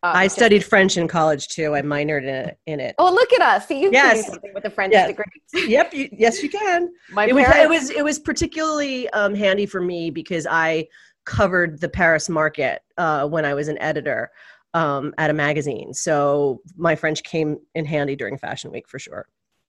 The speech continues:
Speaker 1: Exactly. And mine came in handy. So I graduated. I was sure I was gonna move to Paris and work at French Vogue. That was sort of the fantasy. Um, but
Speaker 2: Worth.
Speaker 1: I, <laughs> I
Speaker 2: <laughs>
Speaker 1: got
Speaker 2: Why
Speaker 1: to
Speaker 2: not?
Speaker 1: Paris and French Vogue did not hire me. That was the caveat to my plan.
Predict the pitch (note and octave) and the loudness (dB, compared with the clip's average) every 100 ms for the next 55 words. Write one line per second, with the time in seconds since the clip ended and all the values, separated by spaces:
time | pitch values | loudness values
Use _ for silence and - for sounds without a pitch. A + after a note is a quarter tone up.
0 | _ _ B3 A3+ D4 D4+ D3+ - F#3+ G3+ | _ _ -2 2 0 0 -4 -2 -4 -2
1 | G#3+ A#3+ A#3+ A3+ F#3 G3 F3 F3+ F#3 F3+ | -2 -2 -4 -6 -6 -6 -6 -8 -6 -6
2 | F3+ F#3 F#3 F#3+ F#3+ F#3 F3 E3+ F3 F#3+ | -2 0 0 -2 -4 -2 -2 -2 -4 -4
3 | F3 F3 D#3 F#3 F3 F3 F3+ - - G3 | 0 0 -2 -8 -6 -6 -8 -10 -8 -4
4 | D3+ D#3 - D3 D3 B2+ E3+ D#3+ - C#3+ | -2 -4 -8 -10 -12 -6 -6 -6 -8 -8
5 | D3+ - D#3+ C#3+ C3 - D#3+ D3+ D#3+ - | -8 -12 -6 -4 -4 -4 -2 -2 -4 -8
6 | C#3+ D3 E3 - D#3 D3 - C3+ D#3 _ | -10 -10 -12 -10 -8 -10 -10 -12 -12 _
7 | F3+ D3+ C3+ - - F4 D3 F3+ F3 F3 | -2 -2 -6 -8 4 4 4 2 0 0
8 | F3 F3 A3+ - - _ - - B4+ C4+ | -2 -6 -14 -14 -18 _ -12 -2 4 4
9 | - - - - D3+ F#3 A3 A#3+ A3+ G3+ | 4 2 0 -6 0 4 6 6 4 -4
10 | _ _ G#3+ G3+ G#3 G#3 G3 G3 F#3+ F#3+ | _ _ -10 -6 0 0 2 0 0 0
11 | F3+ F3 E3+ G3+ C#4 G#3+ D3 D3+ E3+ G3+ | 2 2 4 2 2 0 -2 0 4 4
12 | F3+ F#3+ E3+ E3+ F#3+ E3+ D3+ D#3+ - F#3+ | 2 -4 -8 -2 -2 0 0 0 -2 -10
13 | D#3+ D3+ - F#3 E3+ C3 | -8 -8 -8 -4 -4 -4